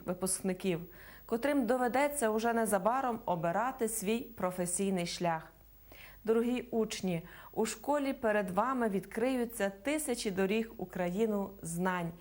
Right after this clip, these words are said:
і вічних істин, справедливості та добра. Нехай збудуться усі ваші мрії та сподівання ваших батьків, які бажають бачити своїх дітей сумлінними, розумними, вихованими та освіченими.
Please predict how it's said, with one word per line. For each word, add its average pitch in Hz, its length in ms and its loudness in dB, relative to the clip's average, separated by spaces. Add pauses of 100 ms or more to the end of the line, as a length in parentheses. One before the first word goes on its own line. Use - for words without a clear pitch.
(240)
і 185 140 0
вічних 226 640 0
істин, 185 480 -2 (100)
справедливості 208 1200 -2 (180)
та 185 120 0
добра. 175 480 2 (880)
Нехай 262 300 2
збудуться 269 540 0
усі 247 340 -2
ваші 262 360 0
мрії 254 340 0
та 220 180 0
сподівання 214 800 0
ваших 190 460 -2
батьків, 180 520 -2 (420)
які 233 220 -2
бажають 247 640 2
бачити 240 480 0
своїх 220 420 0
дітей 202 500 0
сумлінними, 208 840 0 (300)
розумними, 190 840 2 (300)
вихованими 202 920 0
та 190 140 0
освіченими. 180 840 -2